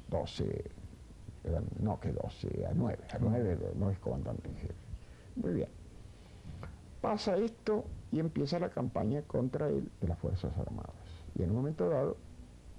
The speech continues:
Speaker 1: se planteó el problema de la, del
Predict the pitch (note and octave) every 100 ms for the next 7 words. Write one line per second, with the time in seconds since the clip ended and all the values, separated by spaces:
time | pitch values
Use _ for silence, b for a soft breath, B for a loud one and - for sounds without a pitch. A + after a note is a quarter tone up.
0 | - - - - - - - - - -
1 | - - - - E2+ D#2+ A#2 C3 G2+ F#2+
2 | F#2+ E2+ G1+ G1+ - - - - - -
3 | E2+ - - - -